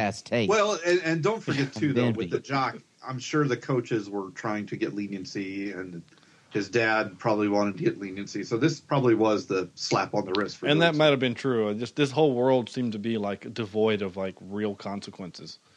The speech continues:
Speaker 2: Yeah.
Speaker 3: Um,
Speaker 2: I mean, and the crazy girl is still crazy. She just looks different.
Speaker 3: Yeah, what's the, that's the ugly duckling trope.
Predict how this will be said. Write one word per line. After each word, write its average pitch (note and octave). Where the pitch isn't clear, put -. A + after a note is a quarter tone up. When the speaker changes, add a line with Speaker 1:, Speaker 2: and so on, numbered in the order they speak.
Speaker 2:
Yeah. -
Speaker 3:
Um, G2
Speaker 2:
I -
mean, F3
and E3+
the E3
crazy A#3+
girl F#3
is E3+
still A#3+
crazy. G#3+
She G#3
just G#3
looks G#3+
different. C#3
Speaker 3:
Yeah, A#3+
what's A3+
the, A#3
that's G3
the G3+
ugly F3+
duckling C#3+
trope. G#2+